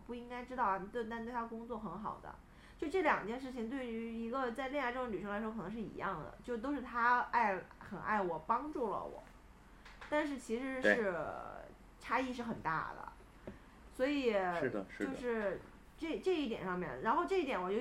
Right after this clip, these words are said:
Speaker 1: 想讲到说办公室恋情的话，其实对于管理者来说就是也是一个很麻烦的，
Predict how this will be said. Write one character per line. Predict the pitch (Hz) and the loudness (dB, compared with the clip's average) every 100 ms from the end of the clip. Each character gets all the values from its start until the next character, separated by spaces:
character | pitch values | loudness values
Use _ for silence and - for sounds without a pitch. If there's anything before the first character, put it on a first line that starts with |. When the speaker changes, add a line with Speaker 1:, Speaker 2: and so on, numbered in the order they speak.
| 269 | 2
Speaker 1:
想 | 220 | 0
讲 | 220 180 | 2 2
到 | 190 | 0
说 | 233 | 0
办 | 254 254 | 0 0
公 | 254 | -2
室 | 285 | -4
恋 | 202 185 | -4 -4
情 | 190 175 | -4 -4
的 | 185 | -2
话， | 190 | -2
其 | 196 233 | -2 -2
实 | 247 | -2
对 | 269 | -4
于 | 240 | -4
管 | 220 202 196 | 0 0 0
理 | 196 | -2
者 | 180 | -2
来 | 131 165 | -2 -4
说 | 196 160 | -4 -4
就 | 175 | -4
是 | 190 | -4
也 | 123 - | -6 -4
是 | 185 | -4
一 | |
个 | 175 | -4
很 | 196 156 | -4 -6
麻 | - - | -6 -4
烦 | - 147 | -4 -4
的， | 147 | -6